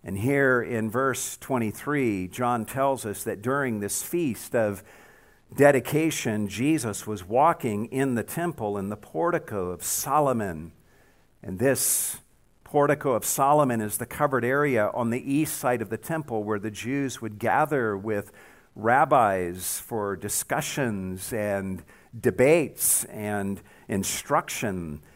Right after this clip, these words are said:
And sure enough, observe what happens in verse twenty-four. The Jews then gathered around him and were saying to him, "How long will you keep us in suspense?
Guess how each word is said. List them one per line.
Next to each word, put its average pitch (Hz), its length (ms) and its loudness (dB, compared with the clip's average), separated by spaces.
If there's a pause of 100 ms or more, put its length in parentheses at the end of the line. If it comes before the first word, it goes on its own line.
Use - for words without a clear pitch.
(220)
And 85 220 -6
sure 160 400 4
enough, 175 480 6
observe 127 600 0
what 139 140 4
happens 127 760 0
in 117 260 -4
verse 113 320 -2
twenty-four. 107 880 -2 (1400)
The 127 140 2
Jews 170 540 6
then 151 220 4
gathered 175 520 6
around 156 580 2
him 101 380 -4
and 127 500 -2
were 127 480 0 (380)
saying 196 640 4
to 127 140 -2
him, 110 400 0
"How 156 280 2
long 180 540 8
will 135 140 4
you 139 200 4
keep 226 440 -2
us 135 320 6
in 156 240 2
suspense? - 920 2